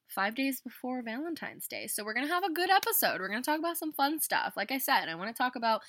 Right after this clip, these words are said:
the origins of Valentine's Day and sex and using sex as the magic that it is, because it can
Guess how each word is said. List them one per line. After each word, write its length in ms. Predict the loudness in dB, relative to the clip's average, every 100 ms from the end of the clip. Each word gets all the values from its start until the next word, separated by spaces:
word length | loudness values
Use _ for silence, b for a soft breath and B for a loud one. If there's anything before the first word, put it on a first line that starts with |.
| B B B
the 100 | -8
origins 560 | -4 -4 -2 -4 -4 -4
of 120 | -4
Valentine's 680 | -2 -4 -6 -8 -8 -8 -6
Day 380 | -4 -4 -6 -8
and 360 | -8 -8 -8
sex 580 | -6 -2 -2 -2 -6 -6
and 400 | -8 -10 -10 -12 -16 B B B _ -14
using 440 | -8 -4 -4 -2
sex 400 | -2 -2 -4 -6 -4
as 260 | -4 -4
the 80 | -8
magic 440 | -6 -6 -6 -8 -8
that 160 | -8
it 100 | -10 -12
is, 300 | -16 -16 -18
because 320 | -18 -14 -14
it 120 | -14
can 180 | -14